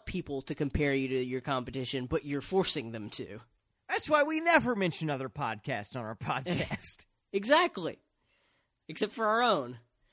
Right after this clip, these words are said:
Speaker 1: Um,
Speaker 2: Yeah.
Speaker 1: uh, basically, the story here is that they're, that Kip, James, and Monty Brown aren't quite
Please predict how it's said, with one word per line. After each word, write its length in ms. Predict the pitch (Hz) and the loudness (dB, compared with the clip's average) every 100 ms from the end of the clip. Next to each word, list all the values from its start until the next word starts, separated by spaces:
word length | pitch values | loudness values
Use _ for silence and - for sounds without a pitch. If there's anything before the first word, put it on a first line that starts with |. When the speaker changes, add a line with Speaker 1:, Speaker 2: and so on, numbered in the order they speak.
| _ _ - | _ _ -4
Speaker 1:
Um, 400 | 156 147 135 208 | 0 0 -2 2
Speaker 2:
Yeah. 180 | 262 139 - _ _ _ _ _ - | 2 0 -8 _ _ _ _ _ -8
Speaker 1:
uh, 300 | 165 165 131 | -4 -4 -6
basically, 540 | 165 254 302 262 226 | -2 -2 0 0 0
the 100 | 165 | 0
story 380 | - 196 196 180 | -4 -2 2 2
here 240 | 180 180 | 4 4
is 140 | 175 151 | 2 0
that 180 | 160 160 | -6 0
they're, 280 | 156 151 127 | 2 2 -2
that 260 | 151 143 - | -4 -4 -4
Kip, 340 | - 180 180 - _ _ _ - | 0 0 0 -18 _ _ _ -10
James, 320 | 160 160 156 | -2 0 0
and 80 | 151 | 0
Monty 240 | 147 151 151 | 0 0 -2
Brown 260 | 147 143 | -2 -4
aren't 240 | 135 147 - | -2 -6 -6
quite 360 | - 147 151 | -6 -4 -4